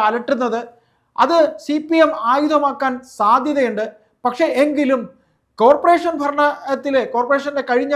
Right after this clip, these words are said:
ഭരണനാളുകളിൽ ഇപ്പോഴത്തെ മേയറായിരിക്കുന്ന ആര്യ രാജേന്ദ്രനും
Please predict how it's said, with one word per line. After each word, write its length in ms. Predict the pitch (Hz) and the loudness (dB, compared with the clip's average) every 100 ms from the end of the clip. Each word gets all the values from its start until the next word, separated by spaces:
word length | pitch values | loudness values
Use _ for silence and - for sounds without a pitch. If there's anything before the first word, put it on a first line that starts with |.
| 247 | -4
ഭരണനാളുകളിൽ 680 | 269 277 262 269 254 262 254 - - 233 | -8 -6 -2 -2 0 -2 -2 -8 -16 -2
ഇപ്പോഴത്തെ 380 | 311 294 294 254 | 4 4 4 0
മേയറായിരിക്കുന്ന 920 | 254 269 262 254 254 247 247 254 240 247 247 - 208 | -2 -4 -2 -2 -2 -4 -6 -8 -6 -6 -6 -2 0
ആര്യ 200 | 254 277 254 | 2 0 2
രാജേന്ദ്രനും 640 | 254 247 247 240 247 240 | 0 0 -2 -2 -6 -8